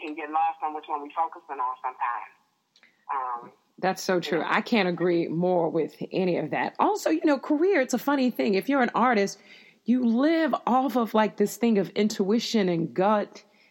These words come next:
Speaker 2: and imagination, like, these things that aren't tangible.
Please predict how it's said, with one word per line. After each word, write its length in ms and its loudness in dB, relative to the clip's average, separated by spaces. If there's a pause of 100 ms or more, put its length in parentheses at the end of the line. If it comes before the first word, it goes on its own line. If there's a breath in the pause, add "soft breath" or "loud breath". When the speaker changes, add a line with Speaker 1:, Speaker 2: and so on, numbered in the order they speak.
(140 soft breath)
Speaker 2:
and 160 0
imagination, 840 2
like, 180 0
these 240 2
things 320 2
that 360 0 (600 soft breath)
aren't 240 0
tangible. 880 -2